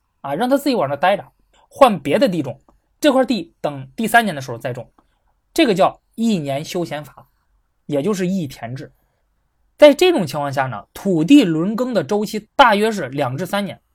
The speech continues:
也就是说，耕地中二分之一或三分之一处于休耕状态，土地的利用率大约是在百分之五十甚至更低。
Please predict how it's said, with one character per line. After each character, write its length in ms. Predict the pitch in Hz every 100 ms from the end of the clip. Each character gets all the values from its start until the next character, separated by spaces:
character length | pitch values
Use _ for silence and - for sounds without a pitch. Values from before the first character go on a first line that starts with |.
| _ _
也 120 | 143
就 120 | 165 240
是 60 |
说， 320 | 202 220 214 _ _ _
耕 180 | 254 294
地 140 | 208
中 240 | 165 175 -
二 180 | 233 190
分 160 | 180
之 120 | 180
一 80 | 185
或 100 | 147
三 220 | 131 190
分 100 | 180
之 80 | 147
一 240 | 127 123 - -
处 220 | - 127
于 80 | 147
休 260 | - 214
耕 200 | 190 135
状 120 | 127
态， 200 | 113 - _ _ _ _ _ _
土 280 | - 165
地 160 | 180 277
的 120 | 185
利 180 | 160 220
用 220 | 190 180
率 200 | 175 143
大 260 | 131 202 160
约 160 | 170
是 160 | 175 180
在 140 | 156
百 180 | 131 110
分 100 | 127
之 60 | 196
五 220 | 147 107
十 180 | - 120
甚 180 | 185 175
至 60 |
更 160 | 185 156
低。 140 | 143